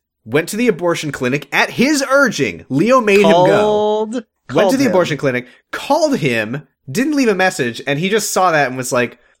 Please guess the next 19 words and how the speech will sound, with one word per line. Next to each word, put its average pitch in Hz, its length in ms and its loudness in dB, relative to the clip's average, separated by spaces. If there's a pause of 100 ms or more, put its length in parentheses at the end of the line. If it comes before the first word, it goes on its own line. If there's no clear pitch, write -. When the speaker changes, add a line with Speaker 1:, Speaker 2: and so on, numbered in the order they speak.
(100)
Speaker 2:
Must 175 220 -8
have 196 100 -2
butt 254 220 -2
dialed 196 260 0
Speaker 1:
Yeah, 226 200 6
Speaker 2:
me. 185 60 8
Speaker 1:
whatever. 139 400 0
Yeah, 156 240 2
I'll 156 100 -4
ta-, 123 240 -4
I'll 104 200 -2
Speaker 2:
Uh, - 20 0
Speaker 1:
talk 101 220 -2
to 113 80 -4
him 98 80 -6
later. 120 380 0 (1200)
Speaker 2:
Uh, 139 260 -4
yeah, 117 320 -4
and, 135 280 -8